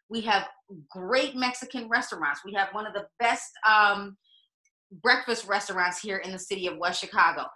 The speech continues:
Now I'm selling it. I'm selling it to you. I am selling you our neighborhood. We even have the Polar Express in the winter. Now everyone has the Polar Express in this, in Illinois, if you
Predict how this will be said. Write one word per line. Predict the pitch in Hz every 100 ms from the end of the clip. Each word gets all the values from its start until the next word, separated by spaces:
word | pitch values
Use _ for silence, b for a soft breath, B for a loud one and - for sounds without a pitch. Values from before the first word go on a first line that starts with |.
| b b
Now | 208
I'm | 226
selling | - 294 349 311 175
it. | 117 _ _ _ _ _ _ _ _ _ _ _ -
I'm | 202 208
selling | - - 320 294 311 240
it | -
to | 240
you. | 175 139 - _ 170
I | 180 185
am | 185
selling | - - 226 226 240 233
you | 226 - -
our | 170 170 175 - 185
neighborhood. | 185 185 202 196 170 143 131 b b -
We | 220
even | 254 269 277
have | 240 208
the |
Polar | - 254 254 240
Express | 233 - - 247 233 -
in | 208
the | 202
winter. | 208 240 180 - _ _ _ _ _ _ _
Now | 214 -
everyone | 226 262 214 165
has | 170 151
the | 156 175
Polar | 156 143
Express | 139 - 151 147 -
in | 156
this, | 151 - -
in | 160 143 139
Illinois, | 160 151 151 -
if | 180
you | 185 196